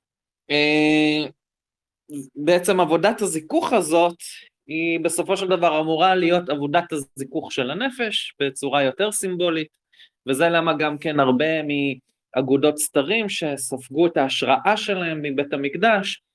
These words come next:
בין, אה, הידוע ביותר כמובן זה ה-, זה הבנייה החופשית הקלאסית, הם מאוד התעניינו גם כן בהליך האלכימיה.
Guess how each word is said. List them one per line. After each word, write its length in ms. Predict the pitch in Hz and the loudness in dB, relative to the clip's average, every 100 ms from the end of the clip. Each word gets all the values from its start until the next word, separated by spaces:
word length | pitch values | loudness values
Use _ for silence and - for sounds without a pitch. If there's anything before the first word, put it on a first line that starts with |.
| _ _ | _ _
בין, 380 | 139 156 160 151 87 | 0 2 2 -2 -2
אה, 580 | 135 135 131 131 131 127 120 _ - | -2 2 4 4 4 2 -2 _ -2
הידוע 380 | 127 120 127 151 | 0 2 2 2
ביותר 340 | 127 123 135 | 2 -2 -2
כמובן 360 | 123 120 123 120 | -4 -4 -4 -4
זה 180 | 120 117 | -4 -2
ה-, 240 | 117 113 113 | -2 -4 -2
זה 80 | 117 | -4
הבנייה 340 | 117 127 131 | -4 -2 0
החופשית 440 | 127 - - 143 | 0 -4 -14 -14
הקלאסית, 480 | 139 - 254 - 202 - _ _ _ _ _ - | -10 -6 -4 -4 -8 -8 _ _ _ _ _ -2
הם 460 | 151 160 160 160 151 _ - | 2 2 2 -4 -8 _ -8
מאוד 300 | 139 151 147 | 0 0 0
התעניינו 400 | 147 143 156 156 | -2 0 0 2
גם 220 | 156 151 | 2 2
כן 180 | 170 151 147 - | 0 -2 -4 -6
בהליך 800 | 131 135 - - 135 143 - 143 135 135 - | 2 4 4 2 0 0 0 0 0 0 0
האלכימיה. 540 | 127 123 190 170 127 | 0 2 0 0 -2